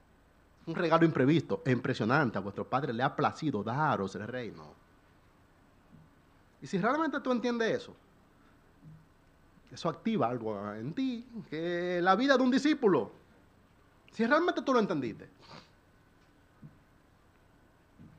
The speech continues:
si tú entiendes que has sido amado, si tú entiendes que realmente Él te ha enriquecido,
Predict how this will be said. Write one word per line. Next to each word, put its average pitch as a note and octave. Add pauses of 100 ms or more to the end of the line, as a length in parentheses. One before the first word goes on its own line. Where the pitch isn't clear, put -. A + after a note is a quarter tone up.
(1000)
si B2
tú D3+
entiendes E3+
que D#3
has D3
sido E3
amado, C#3+
si B2
tú -
entiendes D3+
que C3+
realmente C#3
Él D3
te C#3+
ha C3+
enriquecido, C3+